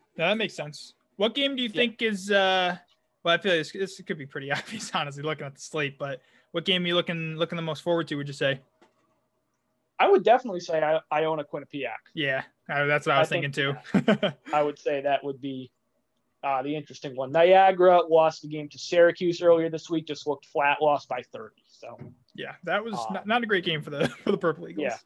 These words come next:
Speaker 1: But, I mean, it's Syracuse. What can you
Speaker 2: Uh,
Speaker 1: do?
Speaker 2: yep. Rider as well played Syracuse,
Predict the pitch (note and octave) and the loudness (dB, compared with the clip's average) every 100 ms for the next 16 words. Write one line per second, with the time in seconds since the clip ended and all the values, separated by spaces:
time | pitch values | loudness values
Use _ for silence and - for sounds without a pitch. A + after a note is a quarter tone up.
0 | - D#3 D3+ D3+ D3+ D3 - C#3+ C#3 D#3 | -4 -4 -2 -6 -8 -10 -8 -6 0 2
1 | D3 C#3 C3 C3 C#3+ D3 G3 _ _ - | 2 0 -4 -6 -6 -10 -10 _ _ -18
2 | - _ _ _ _ _ - D3 F#3+ A3+ | -18 _ _ _ _ _ -6 4 8 8
3 | G#3 D#3+ C#3+ E3+ G#3 A3 A3 A3 - A3 | 6 4 2 4 4 4 2 0 0 2
4 | A3 A3 A#3+ A#3+ - | 2 0 -6 -6 -6